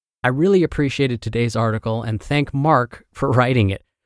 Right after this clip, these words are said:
We don't talk about the benefits of walking that often. I'm guilty of this too. After all, there are flashier exercises we could be doing, right? But walking is truly one of the best forms of activity and exercises.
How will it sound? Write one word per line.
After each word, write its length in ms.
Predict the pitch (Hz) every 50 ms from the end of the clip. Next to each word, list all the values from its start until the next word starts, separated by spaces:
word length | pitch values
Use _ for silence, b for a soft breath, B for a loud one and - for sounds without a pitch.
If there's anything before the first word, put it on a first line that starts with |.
| _ _ -
We 140 | 147 156 156
don't 200 | 170 185 208 170
talk 280 | - 175 175 190 -
about 240 | 190 160 170 165 147
the 80 | - 143
benefits 500 | 127 151 165 170 160 - 165 160 - -
of 100 | 127 117
walking 440 | 120 127 - - - - 143 131
that 160 | 120 120 120 127
often. 400 | 139 165 151 - - - - _ _ _ -
I'm 300 | - 117 135 156 170 143
guilty 380 | 117 139 170 175 160 - 160 160
of 100 | 147 143
this 180 | 156 151 -
too. 260 | - - - 180 139 - _ _ _ _ _ _ _ _ _ _ _ _ _ -
After 280 | - 139 - - 151 185
all, 100 | 196 151
there 140 | 117 117 113
are 80 | 110
flashier 600 | 104 - - - 98 98 117 113 - 131 131 135
exercises 680 | 147 185 196 - 160 143 - 131 123 123 110 117 123 117
we 140 | 117 127 135
could 180 | 120 - 139 127
be 100 | 131 131
doing, 360 | 123 143 180 202 113 104 110
right? 280 | 110 101 98 117 170 _ _ _ _ _ _ _ _ _ _ _ _ _ _ _ _ _ -
But 80 | 156
walking 380 | 160 165 214 254 254 - - 220
is 120 | 185 -
truly 460 | - - - - 185 214 220 190 170 151
one 160 | 131 135 143
of 80 | 151
the 80 | 143 139
best 380 | 104 - 139 156 185 - - -
forms 360 | - - 139 135 143 143 131
of 80 | 131
activity 600 | 139 139 143 - - - 160 170 160 131 127 127 - _ _ _ _ _ _ _ -
and 220 | 123 120 117 135
exercises. 800 | 175 214 - - 120 - - 107 98 92 - - 98 98 - -